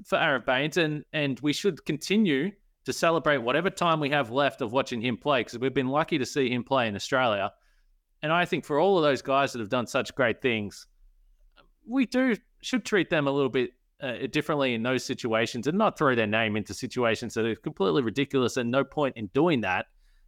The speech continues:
Um, so I think it was the right decision that they got rid of it, because that's not a conversation I, I thought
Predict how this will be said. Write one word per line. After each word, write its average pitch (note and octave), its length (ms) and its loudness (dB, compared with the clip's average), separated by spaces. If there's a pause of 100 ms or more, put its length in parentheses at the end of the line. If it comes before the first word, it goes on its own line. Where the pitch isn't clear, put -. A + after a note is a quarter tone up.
(260)
Um, G#2 460 0 (1080)
so D#3 220 2
I D#3 80 4
think G3+ 180 -2
it F#3 60 4
was C#3+ 100 0
the C#3 80 0
right C3 240 2
decision C3 400 -2
that A2+ 140 0
they A#2+ 80 2
got C3 160 2
rid D#3+ 100 0
of E3 100 -4
it, E2+ 140 -10
because - 260 -6
that's C#3+ 220 -2
not C#3 140 2
a C3 40 2
conversation B2+ 600 -2
I, A2+ 260 2
I C#3 240 2
thought A2 380 0